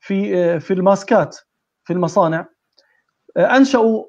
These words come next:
أش-، أنشأوا مصانع، وكان عندهم تقرير إنه المصانع حتبدأ شغل في شهر مارس، و-، وبعد مارس م-، مش حيب-، يعني حيبطل في أزمة، آه، ماسكس في ال-، في الصين،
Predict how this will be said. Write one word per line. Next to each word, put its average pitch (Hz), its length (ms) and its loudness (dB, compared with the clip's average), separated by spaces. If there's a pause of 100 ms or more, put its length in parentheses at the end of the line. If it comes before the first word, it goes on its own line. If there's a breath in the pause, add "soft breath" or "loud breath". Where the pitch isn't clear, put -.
أش-، 240 140 -2
أنشأوا 254 360 -2
مصانع، 226 400 -2
وكان 220 300 -4
عندهم 220 300 -4
تقرير 233 520 -4
إنه 208 360 -4
المصانع 208 400 -4
حتبدأ 208 400 -6
شغل 214 300 -6
في 214 160 -8
شهر 196 260 -4
مارس، 220 500 -2 (760)
و-، 190 1040 4
وبعد 202 480 0
مارس 233 340 -2
م-، 202 360 -10
مش 202 140 -12
حيب-، 196 260 -4 (100)
يعني 185 240 -6
حيبطل 214 480 0
في 226 280 -4
أزمة، 208 280 -6 (600)
آه، 165 1160 0 (220)
ماسكس 226 440 0
في - 120 -4
ال-، 170 540 0
في - 80 -12
الصين، 175 460 -4